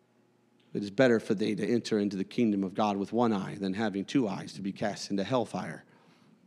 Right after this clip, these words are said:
where their worm dieth not and the fire is not quenched."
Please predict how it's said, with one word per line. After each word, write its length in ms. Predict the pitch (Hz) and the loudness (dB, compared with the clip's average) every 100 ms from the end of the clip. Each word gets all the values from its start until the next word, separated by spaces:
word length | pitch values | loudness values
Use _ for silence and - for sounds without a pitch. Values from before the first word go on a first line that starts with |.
| _ _ _ _ _ | _ _ _ _ _
where 160 | 110 110 | 2 4
their 160 | 110 | 4
worm 300 | 104 127 117 | 4 4 4
dieth 340 | 107 110 107 147 | 2 2 0 0
not 320 | 170 110 - | -2 -4 -8
and 100 | 98 | -10
the 60 | |
fire 380 | 98 120 110 107 | -6 -6 -6 -4
is 180 | 101 98 | -6 -4
not 240 | 117 107 - - _ _ _ _ _ - | -4 -4 -8 -16 _ _ _ _ _ -8
quenched." 400 | 98 90 - | -6 -6 -8